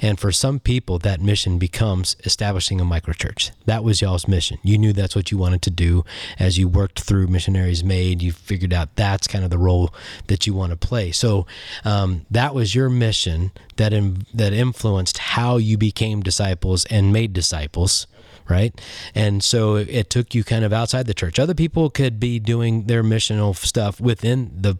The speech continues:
confines of a church, and they won't find these tensions. They still need to organize their life in a way that's simplified, where you're joining with people. Your three are also on that mission with you. The twelve are on that mission with you.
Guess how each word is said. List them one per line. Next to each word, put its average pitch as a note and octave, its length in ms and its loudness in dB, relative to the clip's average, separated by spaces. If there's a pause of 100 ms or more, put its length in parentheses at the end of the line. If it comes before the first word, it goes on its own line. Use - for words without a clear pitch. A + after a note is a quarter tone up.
(120)
confines F#2+ 500 0
of F2 100 -2
a E2+ 40 0
church, A2+ 280 -2
and G2+ 120 2
they B2+ 80 2
won't D3+ 260 0
find A#2+ 380 0
these G2 160 -2
tensions. C3 500 -4 (320)
They A2 140 0
still D#3+ 480 -2
need C#3+ 320 0
to A#2+ 80 0
organize A2+ 640 -2
their G2+ 260 2
life G#2+ 520 0
in G#2 160 2
a G2 80 4
way G2+ 400 2
that's F#2+ 240 -2
simplified, F#2+ 680 -2 (500)
where G#2 100 2
you're A2 180 2
joining C#3 420 0
with A#2 220 -2
people. F#2 300 -2
Your G2 160 2
three C3 440 0
are F2 160 0
also G#2 520 0
on G2 140 4
that F#2+ 140 2
mission F#2+ 360 2
with F#2+ 180 0
you. F#2 80 0
The E2+ 140 -2
twelve B2+ 360 0
are F2 120 -4
on F2+ 100 0
that F2+ 140 0
mission G2 340 0
with G#2 220 -2
you. D#2+ 140 -6